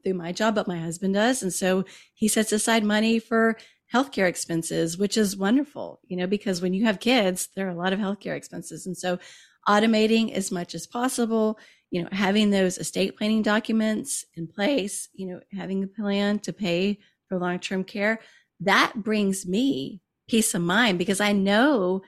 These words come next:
that I've taken care of that part of my life, the financial side of my life, because with kids, I mean,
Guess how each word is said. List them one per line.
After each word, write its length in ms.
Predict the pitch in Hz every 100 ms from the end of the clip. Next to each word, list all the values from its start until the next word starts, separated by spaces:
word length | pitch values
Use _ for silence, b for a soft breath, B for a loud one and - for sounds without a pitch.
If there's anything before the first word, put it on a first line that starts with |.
| b b -
that 100 | 208
I've 180 | 208 202
taken 300 | 226 226 202
care 600 | 214 226 311 156 98 - _ _ _
of 160 | 196 170
that 340 | 180 202 -
part 220 | - 202
of 80 | 202
my 200 | 185 175
life, 380 | 175 233 208 143
the 80 | 202
financial 540 | 196 170 175 214 226
side 260 | - 185 175
of 60 |
my 160 | 175 170
life, 360 | 185 240 196 -
because 640 | 185 - 185 170 175 170 b b _ -
with 140 | 170
kids, 640 | - 247 269 170 - - - _ _ _ _ _ -
I 40 |
mean, 240 | 127 -